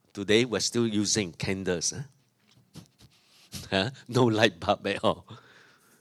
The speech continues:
How many knows what I'm talking about? Huh? We have to bring every thought that exalts itself against the word of God, against the love of God. Subject it, bring it into captivity. Huh? "Oh,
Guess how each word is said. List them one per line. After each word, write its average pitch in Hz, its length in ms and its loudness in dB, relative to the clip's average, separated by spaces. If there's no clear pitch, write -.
How 190 120 6
many 202 120 4
knows 127 260 8
what 113 80 6
I'm 98 60 0
talking 95 360 -2
about? 76 260 -12
Huh? 98 260 -4
We 160 120 10
have 190 100 8
to 139 100 2
bring 185 260 -2
every 214 300 0
thought - 280 -2
that 131 100 4
exalts 123 400 4
itself 117 640 2
against 131 360 2
the 117 60 0
word 117 260 -2
of 98 140 -8
God, 104 180 -4
against 110 440 -6
the 120 80 0
love 117 300 -6
of 90 120 -12
God. 90 220 -14
Subject - 880 6
it, 92 400 -6
bring 165 180 4
it 175 60 -2
into 143 180 -6
captivity. 104 800 -6
Huh? 90 200 -8
"Oh, 82 460 -4